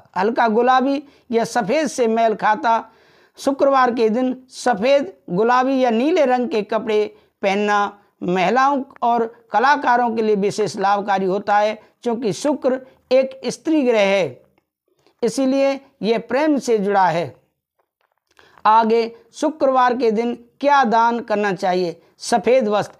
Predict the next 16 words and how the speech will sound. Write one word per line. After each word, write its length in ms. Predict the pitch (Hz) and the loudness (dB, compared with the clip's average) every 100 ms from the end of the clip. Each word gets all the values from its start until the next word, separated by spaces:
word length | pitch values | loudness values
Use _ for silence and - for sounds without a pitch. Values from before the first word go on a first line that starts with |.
| _ | _
शुक्रवार 520 | - 277 285 269 262 254 | -8 -4 0 2 2 2
को 140 | 254 | 0
माँ 180 | 226 220 | 2 2
लक्ष्मी 400 | 214 208 240 262 | 2 0 -4 -2
की 140 | 277 | -2
विधिवत 460 | 208 220 247 247 226 | -2 0 0 -2 -2
पूजा 260 | 220 208 202 | -4 -2 -2
की 200 | 196 208 | -2 -2
जाती 340 | 226 233 302 | 0 0 0
है। 200 | 233 240 240 - _ | -2 -2 -6 -20 _
उनको 360 | 277 285 277 262 254 254 _ - | -2 -2 0 2 0 -2 _ -6
उनकी 300 | 285 262 247 | -2 -2 -2
पसंदीदा 1160 | 233 233 302 294 262 - 220 185 226 214 214 - - _ | -2 -2 0 -2 -4 -6 -4 -2 2 4 2 0 -14 _
चीज़ें 360 | - 269 269 226 | -4 -2 0 0
जैसे 400 | 226 202 214 214 240 - | 0 0 0 -2 -2 -4
कमलगट्टा, 680 | 208 247 240 254 269 247 | -2 0 0 -2 0 0